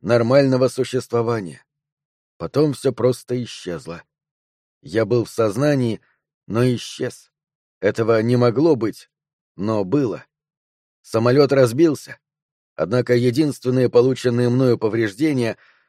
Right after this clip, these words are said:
ограничивались тривиальными царапинами. Я остался цел и невредим, но что-то изменилось в моей голове.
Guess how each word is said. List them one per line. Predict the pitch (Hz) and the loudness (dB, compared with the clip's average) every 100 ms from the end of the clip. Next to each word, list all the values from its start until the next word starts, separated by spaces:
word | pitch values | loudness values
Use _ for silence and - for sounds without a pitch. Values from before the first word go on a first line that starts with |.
| _ - | _ -4
ограничивались | 104 123 135 165 135 135 139 123 - _ | 0 2 2 0 0 0 0 -2 -8 _
тривиальными | 120 131 151 147 135 139 | -2 4 6 6 2 0
царапинами. | 127 139 143 127 90 69 - _ _ _ _ _ _ | 2 4 4 0 -6 -16 -20 _ _ _ _ _ _
Я | 78 120 | 0 2
остался | 120 147 143 - 127 | 4 2 2 2 -2
цел | - 139 127 | 2 4 4
и | |
невредим, | 120 107 107 98 151 139 _ _ _ - | 4 0 -2 -2 -2 -4 _ _ _ -6
но | 113 | -6
что-то | - 143 143 | -2 0 2
изменилось | 135 127 127 147 147 143 - | 0 2 2 2 2 0 0
в | |
моей | 123 135 135 | 0 2 2
голове. | 131 135 131 120 80 | 0 0 0 -2 -6